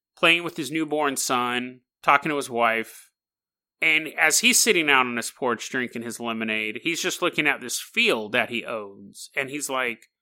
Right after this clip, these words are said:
"Everything, my scam is going perfect. This, everything is going exactly the way I want it." But what he doesn't realize is just a few years,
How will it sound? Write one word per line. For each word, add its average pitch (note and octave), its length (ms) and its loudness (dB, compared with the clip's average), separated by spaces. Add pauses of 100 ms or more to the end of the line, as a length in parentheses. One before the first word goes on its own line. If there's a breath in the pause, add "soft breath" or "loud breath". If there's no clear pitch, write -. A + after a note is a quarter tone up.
(320)
"Everything, G#3+ 480 2
my G3 140 6
scam G#3+ 600 6
is E3+ 120 -2
going F3+ 320 0
perfect. - 680 -4
This, D3+ 300 -6
everything F3 360 2
is C#3+ 120 -4
going D#3 200 -2
exactly C#3 360 0
the C#3 40 -4
way B2+ 140 0
I A#2+ 40 0
want A#2+ 240 -2
it." F#2+ 80 -12 (400)
But G3 160 6
what A3 180 8
he A3+ 80 2
doesn't F3+ 260 2
realize E3 400 4
is C3+ 100 -6
just - 240 -4
a D3 40 -4
few G3 380 -6
years, E3+ 760 -2